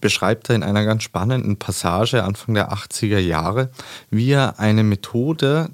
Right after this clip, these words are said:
zur Präparation erfolgreich angewandt hat und ihn sein Lehrer Ernst Brücke gelobt hat.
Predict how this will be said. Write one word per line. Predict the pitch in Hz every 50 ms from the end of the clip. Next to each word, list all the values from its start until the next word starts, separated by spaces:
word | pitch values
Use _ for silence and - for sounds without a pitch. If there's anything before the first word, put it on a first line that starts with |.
| - -
zur | - 120 110 107 110
Präparation | - 120 107 - 104 95 95 95 - - - - 107 104 110 139 156 -
erfolgreich | 95 98 - - - 117 123 147 165 - - 98 92 98 101 113 151 - - -
angewandt | - 90 90 104 113 117 113 113 110 123 143 - -
hat | - 156 -
und | 104 107
ihn | 107 110
sein | 110 - - 104 101 101 - - -
Lehrer | - 95 90 90 98 120 131 139 123 113 90
Ernst | 95 98 104 - - - _
Brücke | - 127 131 127 - - 123 123 127 - - - - - - _ _ _ _ _ _ -
gelobt | 107 98 95 104 95 92 - - - -
hat. | - - - -